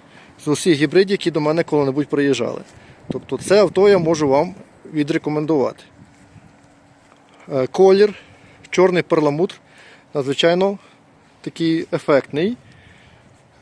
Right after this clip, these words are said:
Е, і перевагою даного автомобіля є, е, мала витрата пального — п'ять літрів на сто кілометрів.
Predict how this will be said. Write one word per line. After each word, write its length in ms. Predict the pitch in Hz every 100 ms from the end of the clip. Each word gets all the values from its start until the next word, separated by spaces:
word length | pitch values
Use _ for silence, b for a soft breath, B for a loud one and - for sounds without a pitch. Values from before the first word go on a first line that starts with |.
| 165
Е, 320 | 139 143 135 B B B B B B B B B _ _ - _ -
і 60 |
перевагою 540 | 170 190 190 180 165 160
даного 280 | 165 165
автомобіля 460 | 151 170 170 214 202
є, 480 | 160 165 165 143 143 - -
е, 320 | 151 143 143 131 B B B B B -
мала 360 | 143 160 214 208
витрата 400 | 165 - 160 156
пального — 540 | 147 160 156 127 117 110 -
п'ять 260 | 160 190
літрів 320 | 131 160 175 175
на 100 | 139
сто 200 | - 127
кілометрів. 500 | 139 123 127 -